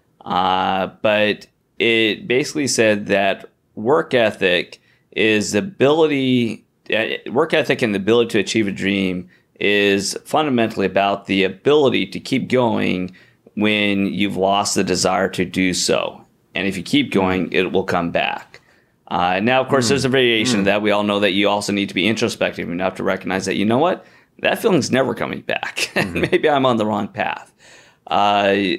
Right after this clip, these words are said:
Speaker 1: I teach this to my children. I teach it to my staff. I teach it to everybody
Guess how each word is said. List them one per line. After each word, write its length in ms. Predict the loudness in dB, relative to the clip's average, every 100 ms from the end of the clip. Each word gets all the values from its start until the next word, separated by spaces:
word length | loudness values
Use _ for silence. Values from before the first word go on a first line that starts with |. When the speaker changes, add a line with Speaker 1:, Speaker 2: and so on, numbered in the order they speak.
| -2
Speaker 1:
I 80 | -4
teach 220 | 0 0 0
this 120 | -4
to 100 | -2
my 100 | -4
children. 420 | 0 2 4 2
I 100 | 0
teach 280 | -4 -4 -4
it 80 | -6
to 60 | -6
my 120 | -6
staff. 520 | -4 -2 0 -2 -4
I 80 | -8
teach 260 | -6 -6 -6
it 40 |
to 60 | -6
everybody 640 | -6 -6 -4 -2 -4 -6